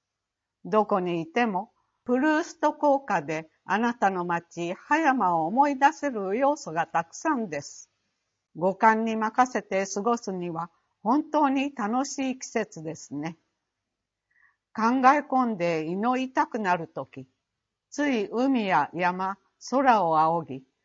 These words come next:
五感を使って自分の心を落ち着かせるという私の場合は、少し違う意味で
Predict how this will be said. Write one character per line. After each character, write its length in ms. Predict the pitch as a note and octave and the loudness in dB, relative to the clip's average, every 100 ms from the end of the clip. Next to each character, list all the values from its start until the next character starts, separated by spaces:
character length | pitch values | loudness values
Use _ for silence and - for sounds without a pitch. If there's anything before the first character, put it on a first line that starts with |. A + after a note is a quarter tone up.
| _ - | _ -4
五 180 | F#3 G3 | -4 4
感 320 | B3+ B3+ B3 | 6 6 4
を 120 | A#3+ | 0
使 260 | - - A3+ | -2 -2 -2
っ 80 | |
て 320 | A3 - G#3 G3+ | -2 -4 -4 -4
自 140 | G3 | -4
分 240 | A#3+ C#4 C#4 | -2 0 0
の 140 | C4+ | 0
心 500 | B3+ A#3+ C4 C4 F#3 | -2 0 0 2 2
を 80 | C#3+ | 0
落 160 | D#3+ | -4
ち 100 | - | -8
着 120 | - - | -14 -4
か 160 | C#4 | -4
せ 160 | C#4+ B3+ | -2 -4
る 100 | C4 | -4
と 220 | - E3+ | -4 -4
い 180 | D3+ D3 | -4 -6
う 140 | C3 _ _ - | -10 _ _ -4
私 500 | E3 E3 G#3 A3 G3+ | -4 0 -2 -2 -4
の 200 | G3+ F#3 | -4 -2
場 180 | F3+ F#3 | -2 -2
合 160 | F3 | -4
は、 220 | E3 E3+ - _ _ _ - | -6 -10 -12 _ _ _ -20
少 300 | - C#4+ D#4+ | -4 -2 -2
し 120 | - - | -4 -6
違 140 | F#3 A3+ C4 | 2 4 6
う 100 | B3+ | 2
意 100 | C4+ | 0
味 180 | B3 F#3 | -2 -4
で 280 | D3 D3 | -6 -6